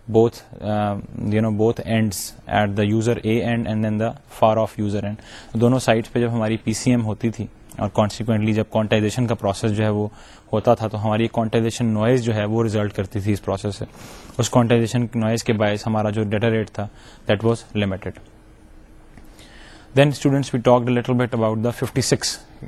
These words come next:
K modems. Fifty-six K modems کے کیس میں ہم لوگوں نے دیکھا کہ when you are actually the user is communicating with an آئی ایس پی یا انٹرنیٹ پرووائڈر سے آپ کمیونیکیٹ کر رہے ہیں،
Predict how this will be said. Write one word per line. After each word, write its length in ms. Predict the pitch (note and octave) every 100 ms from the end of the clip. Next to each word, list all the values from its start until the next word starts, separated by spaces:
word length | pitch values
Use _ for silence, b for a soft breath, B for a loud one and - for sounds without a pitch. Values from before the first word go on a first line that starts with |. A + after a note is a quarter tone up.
| -
K 160 | - A2+
modems. 640 | G#2+ G2+ F#2+ G2 - - A#2
Fifty-six 320 | G#3 - C#3+ - - - -
K 80 | B2
modems 300 | A#2+ A#2+ A#2
کے 80 | A#2+
کیس 300 | A#2 A2+ A2+
میں 140 | A2+
ہم 140 | A2+ A2+
لوگوں 160 | A#2
نے 120 | A#2
دیکھا 280 | G#2+ G#2 A2+
کہ 100 | A2+
when 120 | A2
you 120 | A2 A2
are 120 | G#2+
actually 340 | G#2+ A#2 A2+ - B B B B B - A2
the 120 | G#2+ A2+
user 200 | A#2 C3
is 240 | A#2+ -
communicating 520 | A#2 A#2 A2+ G#2+ A#2+
with 120 | A2 A2
an 80 |
آئی 140 | G#2+ A#2
ایس 200 | A2 -
پی 160 | G#2
یا 120 | G#2 G#2+
انٹرنیٹ 460 | A2+ A2 A#2+ A2
پرووائڈر 360 | A2+ A2 A2 B2
سے 160 | -
آپ 220 | A2 G#2 A2+
کمیونیکیٹ 460 | A2 A2 A#2 G#2
کر 160 | G#2+ G2+
رہے 120 | A2+
ہیں، 120 | G#2+